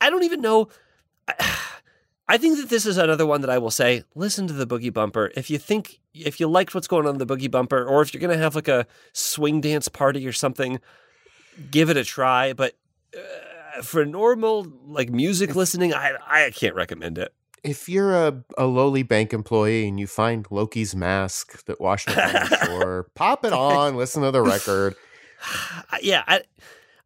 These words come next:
Speaker 1: I don't know. Maybe, maybe you let me know, uh, in the Discord if you have a context to listening to this that was, uh, useful for you, but I just couldn't find it.
Speaker 2: There's, there's, I, I, I mean, I, I know I brought this album, and I do,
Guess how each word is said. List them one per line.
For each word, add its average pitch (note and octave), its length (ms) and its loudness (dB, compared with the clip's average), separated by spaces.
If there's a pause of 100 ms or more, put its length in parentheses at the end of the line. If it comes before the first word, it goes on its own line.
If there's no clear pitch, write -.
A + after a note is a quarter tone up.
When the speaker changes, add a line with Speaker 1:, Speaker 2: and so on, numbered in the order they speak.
Speaker 1:
I C4+ 80 6
don't C4+ 120 2
know. D3 100 2
Maybe, A#3+ 360 2
maybe B3 280 0
you G#3 380 0
let E3+ 220 6
me F3 120 -4
know, D3 360 2
uh, A2 460 4
in C3 80 -4
the A#2+ 80 -2
Discord B2 440 2
if - 120 -8
you B2 140 0
have B2+ 240 0
a A2 60 -8
context B2 520 0
to G#2+ 80 -2
listening A2+ 500 -4
to A2+ 140 -8
this A#2 220 -2
that G#2 240 -2
was, G#2 380 0
uh, G2 180 4
useful B2+ 420 -2
for G#2+ 140 -6
you, A2+ 240 -2
but G2+ 140 -6
I B2+ 200 4
just C#3+ 220 -2
couldn't A#2+ 260 -10
find F#2 240 -8
it. - 120 -20 (760)
Speaker 2:
There's, G#3 300 2
there's, G#3+ 420 2 (1000)
I, G3 100 8
I, G3 400 0
I G#3 60 4
mean, G#3+ 260 4
I, F#3+ 200 4 (100)
I D#3 100 2
know D#3 160 4
I C#3+ 60 4
brought C3+ 200 0
this B2+ 160 -4
album, B2+ 400 2
and D3 140 4
I F3+ 80 4
do, B3+ 420 0